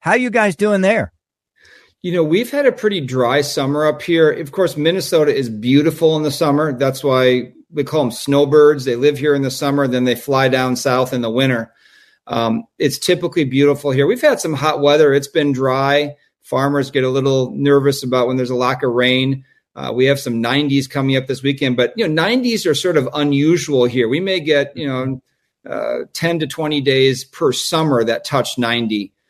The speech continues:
Speaker 2: Um, but we love it here. But then we also know what's coming, <laughs> which is winter, where you get literally from ninety-five degrees in the summer on a hot day, uh, easily five below zero or more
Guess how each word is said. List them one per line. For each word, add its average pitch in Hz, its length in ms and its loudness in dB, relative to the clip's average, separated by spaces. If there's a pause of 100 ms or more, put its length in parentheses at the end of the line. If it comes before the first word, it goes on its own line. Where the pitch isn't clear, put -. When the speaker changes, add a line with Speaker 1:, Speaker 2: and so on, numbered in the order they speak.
(220)
Speaker 2:
Um, 120 280 -4
but 139 100 -2
we 185 140 0
love 165 240 0
it 165 80 0
here. 160 320 2
But 135 400 -4 (240)
then 151 160 0
we 170 120 0
also 170 360 2
know 156 160 0
what's 143 240 2
coming, 143 500 -4 (480)
<laughs> 139 460 -14
which 160 260 2
is 156 340 0 (300)
winter, 151 460 -2
where 123 120 -2
you 151 200 -4
get 143 300 -2 (140)
literally 165 440 0
from 127 580 -2
ninety-five 151 880 -2
degrees 135 440 -2
in 131 40 -6
the 120 80 -6
summer 139 400 -4
on 131 120 -4
a 120 60 -6
hot 143 340 -4
day, 123 480 2 (340)
uh, 120 220 -2 (100)
easily 143 1040 2
five 147 500 -2
below 147 520 4
zero 113 640 0
or 127 280 0
more 123 640 2